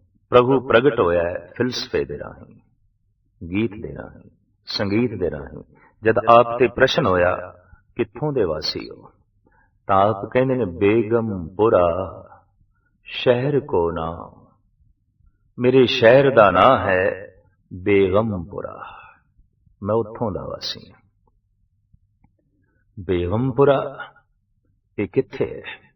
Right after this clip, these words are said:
ਨਕਸ਼ੇ 'ਚ ਦੇਖਾਂਗੇ ਤੇ ਕਿਧਰੇ ਨਹੀਂ ਮਿਲੇਗਾ। ਕਿਸੇ ਮੁਲਕ ਦੇ ਇਹ ਕਸਬੇ ਸ਼ਹਿਰ ਦਾ ਨਾਮ ਨਹੀਂ ਹੈ, ਪ੍ਰਾਂਤ ਦਾ ਨਾਮ ਨਹੀਂ ਹੈ। ਧਰਤੀ ਦੇ ਉੱਤੇ ਤੇ ਜਿੱਥੇ ਵੀ ਚਲੇ ਜਾਈਏ,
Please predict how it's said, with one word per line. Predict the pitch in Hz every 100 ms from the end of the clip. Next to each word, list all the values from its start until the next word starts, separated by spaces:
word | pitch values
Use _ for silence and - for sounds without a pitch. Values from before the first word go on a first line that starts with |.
| _ _ _ _ _ _ _ _ _ _ -
ਨਕਸ਼ੇ | 104 - - 127
'ਚ | 117
ਦੇਖਾਂਗੇ | 95 90 120 113 87 - - - _ _ _ _ _ _ _ _ _
ਤੇ | -
ਕਿਧਰੇ | - 110 110 113
ਨਹੀਂ | 87 78
ਮਿਲੇਗਾ। | 73 60 - - - - _ _ _ _ _ _ _ _
ਕਿਸੇ | - 127 139
ਮੁਲਕ | 120 120 139 120
ਦੇ | 92 85 87 - _ _ _ 113
ਇਹ | 107
ਕਸਬੇ | 120 - 113 110
ਸ਼ਹਿਰ | 92 - 104 107
ਦਾ | 98 80 73 71 - _
ਨਾਮ | 95 90 90 98
ਨਹੀਂ | 98 73 -
ਹੈ, | - - _ _ _ -
ਪ੍ਰਾਂਤ | 92 95 95
ਦਾ | 90 85
ਨਾਮ | 85 78 76
ਨਹੀਂ | 92 90 -
ਹੈ। | - - _ _ _ _ _ _ _ _ _ _ _ _ _ _ 110
ਧਰਤੀ | 92 143 151 208
ਦੇ | 202
ਉੱਤੇ | 202 170
ਤੇ | 151 110
ਜਿੱਥੇ | 104 123 - 180
ਵੀ | 180
ਚਲੇ | 180 117 104
ਜਾਈਏ, | 92 90 92 92 95